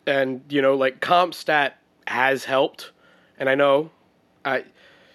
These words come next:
white guy talking about CompStat, it's also hindered police because it's put in focus, it's a double-edged sword, because now we both know how many robberies occurred in this precinct and that,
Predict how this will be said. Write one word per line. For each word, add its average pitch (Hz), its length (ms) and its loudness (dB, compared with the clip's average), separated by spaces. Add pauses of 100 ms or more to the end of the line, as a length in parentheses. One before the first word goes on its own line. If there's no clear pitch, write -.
(240)
white 123 180 0
guy 127 100 0
talking 131 280 -2
about 131 180 0
CompStat, 131 540 -2
it's 120 120 -8
also 151 540 0 (240)
hindered 160 600 0 (360)
police 165 260 0
because 135 220 -2
it's 127 100 -6
put - 160 -2
in 139 80 -8
focus, 139 380 -2 (540)
it's 143 140 -4
a 160 40 0
double-edged 175 360 2
sword, 131 300 0
because 127 340 -4 (120)
now 175 360 4
we 147 420 -4 (200)
both 156 460 2
know 165 340 6
how 165 160 2
many 160 180 2
robberies 147 420 2
occurred 147 360 0
in 143 120 -2
this 170 140 0
precinct 147 500 -2
and 135 120 -2
that, 160 140 -6